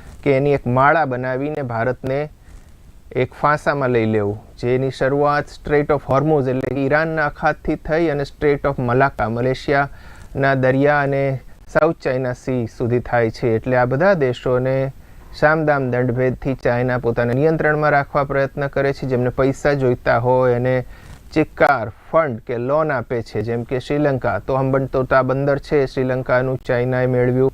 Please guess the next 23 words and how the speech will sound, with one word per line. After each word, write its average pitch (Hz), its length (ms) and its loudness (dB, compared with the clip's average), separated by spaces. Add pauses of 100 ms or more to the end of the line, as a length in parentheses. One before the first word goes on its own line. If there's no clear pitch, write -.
(500)
એવી 185 240 4
જ 139 60 -2
રીતે 120 220 -2
પાકિસ્તાનનું 127 960 -2 (640)
ગ્વાદર 156 360 2
પોર્ટ 135 320 -2
ચાઇનાએ 131 360 -4
મેળવેલું 127 520 0
છે. 135 300 0
એવી 127 180 0
જ 127 60 -2
રીતે 127 180 -2
બાંગ્લાદેશ 127 840 2
અને 123 480 2 (260)
બર્મામાં 135 560 2
પણ 143 180 4 (320)
ચીને 127 260 -2
પોતાના 123 440 0
હિતો 120 300 0
વિકસાવવાનો 120 600 0
પ્રયત્ન 120 480 -2
કર્યો 120 320 2
છે. 120 260 -2